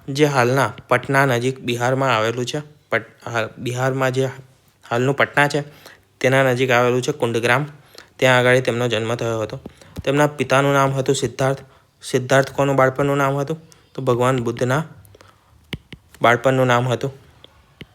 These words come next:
અને મહાવીર સ્વામીના પિતાનું નામ હતું.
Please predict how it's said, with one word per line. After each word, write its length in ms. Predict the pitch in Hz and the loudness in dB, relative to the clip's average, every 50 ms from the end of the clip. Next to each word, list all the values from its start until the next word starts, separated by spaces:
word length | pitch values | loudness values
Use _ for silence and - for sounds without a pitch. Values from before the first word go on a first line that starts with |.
| _ _ _ _ _ _ _ _ _ _ _ _ - - _ - _ _ - | _ _ _ _ _ _ _ _ _ _ _ _ -20 -20 _ -20 _ _ -6
અને 260 | 123 131 147 160 160 - - _ _ _ _ _ _ _ _ _ - | -4 -2 -2 -4 -6 -12 -20 _ _ _ _ _ _ _ _ _ -4
મહાવીર 280 | 123 120 123 123 127 131 | -2 0 2 2 2 2
સ્વામીના 500 | 127 - 123 117 113 120 123 135 156 165 - - _ _ _ _ _ _ _ - | 2 0 0 0 0 0 -2 -2 -4 -6 -8 -16 _ _ _ _ _ _ _ -2
પિતાનું 360 | 135 131 131 123 123 117 110 | 0 2 2 2 2 2 -2
નામ 200 | 107 104 104 104 | -2 -4 -4 -6
હતું. 240 | 107 - - - | -10 -14 -18 -20